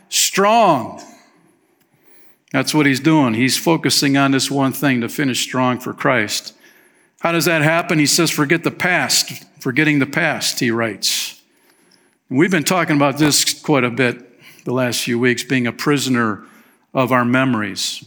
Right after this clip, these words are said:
You know, uh, Sean Hopwood could have become a prisoner of his memory, right? His past, neutralized, spiritually bankrupt, you know, thinking that God could never use him. But no, he didn't do that.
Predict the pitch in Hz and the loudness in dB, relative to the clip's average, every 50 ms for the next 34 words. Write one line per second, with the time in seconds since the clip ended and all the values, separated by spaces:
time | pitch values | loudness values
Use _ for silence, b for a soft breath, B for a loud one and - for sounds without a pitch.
0 | _ - 147 123 117 120 120 117 120 - - - _ _ _ _ _ _ _ - | _ -8 -6 -4 -4 -4 -4 -6 -6 -10 -14 -20 _ _ _ _ _ _ _ -16
1 | - b b b b b b b b b b - 113 113 117 117 - - - - | -16 b b b b b b b b b b -8 -6 -6 -6 -6 -8 -10 -10 -12
2 | - - - - _ _ _ _ - - - - 165 160 156 147 135 117 156 180 | -14 -16 -18 -20 _ _ _ _ -6 -2 0 0 2 2 2 0 2 2 2 0
3 | 175 165 - 139 131 131 123 - - 160 139 113 127 131 120 - - 160 147 143 | 0 0 -2 0 0 0 0 0 0 0 0 2 0 0 0 0 0 2 2 2
4 | 143 143 147 - 151 131 127 123 123 123 - - - 160 156 156 147 131 131 127 | 2 2 0 2 2 2 2 2 0 0 0 0 2 2 2 2 2 2 2 2
5 | 127 151 160 156 127 135 127 120 113 113 110 110 110 117 123 131 - - - _ | 2 2 0 2 2 2 2 2 2 2 2 2 0 0 -2 -6 -12 -18 -20 _
6 | _ _ _ _ _ _ _ _ _ _ _ _ _ _ _ _ _ - 117 117 | _ _ _ _ _ _ _ _ _ _ _ _ _ _ _ _ _ -6 -2 0
7 | 127 147 170 160 - - - - - _ _ _ _ _ _ _ _ _ _ _ | 0 0 0 0 -4 -6 -6 -10 -20 _ _ _ _ _ _ _ _ _ _ _
8 | _ _ _ _ _ - 139 143 147 143 - - 160 147 135 139 147 143 - - | _ _ _ _ _ -2 0 0 0 0 -2 -2 0 0 0 0 0 -2 -2 -4
9 | - - - - - _ _ _ _ _ _ _ _ _ _ - 147 165 175 165 | -4 -8 -12 -14 -20 _ _ _ _ _ _ _ _ _ _ -2 0 2 2 2
10 | 170 - 170 147 139 139 135 131 131 135 139 143 147 139 139 - - - 143 - | 2 2 2 2 4 4 4 4 2 2 2 0 0 -2 -6 -8 -10 -12 -18 -18
11 | _ _ _ _ _ _ _ _ _ _ _ _ - - - - - 160 151 - | _ _ _ _ _ _ _ _ _ _ _ _ -8 -8 -4 0 2 0 2 2
12 | - 143 131 117 - - - 156 151 156 156 160 - 131 123 127 139 - - - | 0 0 0 -2 -2 -2 0 0 2 2 0 0 -2 0 0 0 0 -2 -6 -10
13 | - 135 135 123 117 113 - 143 131 - - 123 117 110 110 135 131 131 127 - | -8 -6 -6 -6 -6 -6 -6 -6 -6 -6 -6 -8 -6 -6 -2 -2 -2 -2 -2 -6
14 | 135 123 127 123 113 113 113 117 123 127 131 123 - 117 113 113 113 113 117 131 | -8 -6 -6 -4 -4 -6 -6 -4 -2 -2 -2 -2 -4 -6 -8 -10 -8 -8 -8 -6
15 | 170 123 123 127 139 143 143 139 131 143 143 131 139 156 175 165 123 101 - | -4 -4 -4 -4 -4 -4 -4 -4 -4 -4 -6 -6 -6 -8 -8 -8 -8 -10 -12